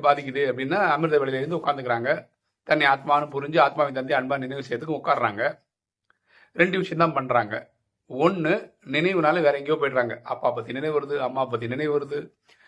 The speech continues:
மனைவி குழந்தைகளை பத்தி நினைவு வருது, பிசினஸை பத்தி நினைவு வருது, இறைவனை தவிர பாக்கி எல்லா நினைவும் வருது, இல்ல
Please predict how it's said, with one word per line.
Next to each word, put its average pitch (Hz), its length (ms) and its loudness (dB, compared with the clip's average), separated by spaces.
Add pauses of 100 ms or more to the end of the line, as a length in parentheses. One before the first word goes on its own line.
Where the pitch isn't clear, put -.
(160)
மனைவி 143 360 4
குழந்தைகளை 127 320 -2
பத்தி 117 200 -2
நினைவு 160 220 4
வருது, 147 180 0 (120)
பிசினஸை 131 340 -4
பத்தி 127 220 -4
நினைவு 170 200 8
வருது, 147 240 2 (400)
இறைவனை 156 460 6
தவிர 180 140 8
பாக்கி 131 240 2
எல்லா 135 200 0
நினைவும் 139 300 -2
வருது, - 180 -10 (1200)
இல்ல 170 240 4